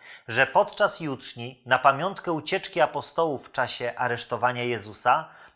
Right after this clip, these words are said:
gasiło się po każdym psalmie jedną świecę, aż zostawała jedna. Tę świecę brało się z lichtarza i zanosiło się za ołtarz. Znikało światło, które było symbolem Chrystusa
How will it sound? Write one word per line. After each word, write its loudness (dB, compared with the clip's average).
gasiło 2
się 2
po 0
każdym 6
psalmie 0
jedną -4
świecę, -4
aż -2
zostawała 2
jedna. -8
Tę 4
świecę -2
brało 8
się -4
z -6
lichtarza 2
i -4
zanosiło -2
się -4
za 2
ołtarz. -2
Znikało 2
światło, 2
które -6
było -4
symbolem 0
Chrystusa 0